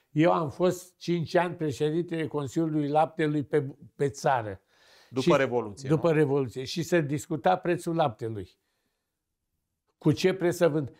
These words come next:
Speaker 1: Nu-i posibil. În vremea comuniștilor, cu un kilogram de lapte, luam patru de motorină și acum cu patru de, de lapte iau unul de motorină.
Speaker 2: Motorină.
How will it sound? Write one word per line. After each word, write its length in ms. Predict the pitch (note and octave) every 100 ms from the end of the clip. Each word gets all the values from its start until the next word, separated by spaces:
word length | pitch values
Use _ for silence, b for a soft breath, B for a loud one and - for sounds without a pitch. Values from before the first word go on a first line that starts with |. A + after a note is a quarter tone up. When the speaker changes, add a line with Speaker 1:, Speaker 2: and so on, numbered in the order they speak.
| b
Speaker 1:
Nu-i 260 | F3 A3+ A3+
posibil. 760 | G#3 F#3+ F#3+ F3+ C#3 B2+ A2+ _ _ -
În 220 | D#3 C#3
vremea 460 | D#3 G3 G3 F#3+
comuniștilor, 880 | F3+ E3 E3 D#3+ D#3+ - C#3+ C#3 C3+
cu 80 | -
un 80 | C#3
kilogram 520 | A#2+ D3 C#3 E3 E3+
de 100 | D#3
lapte, 540 | D3 D3+ D3+ - C#3 -
luam 360 | C3 D3 C3+ -
patru 340 | E3+ F3 D3+
de 140 | C3 C#3
motorină 800 | C3+ C3 C3 C3+ F3+ F#3 G3 C#3+ b b
și 160 | - F3
acum 320 | D#3+ E3+ F3
cu 140 | F3 D#3
patru 600 | - F#3+ G#3 G#3 F3 D#3
de, 460 | C3 D3+ C#3+ C3
de 340 | A#2 A2+ D3 C3+
lapte 480 | C3+ F3+ G3 - F3+
iau 440 | E3+ E3 D#3+ D#3+
unul 220 | D#3 D#3
de 100 | C#3
motorină. 460 | C#3 C#3+ C3 C3 A#2+
Speaker 2:
Motorină. 280 | A2+ G2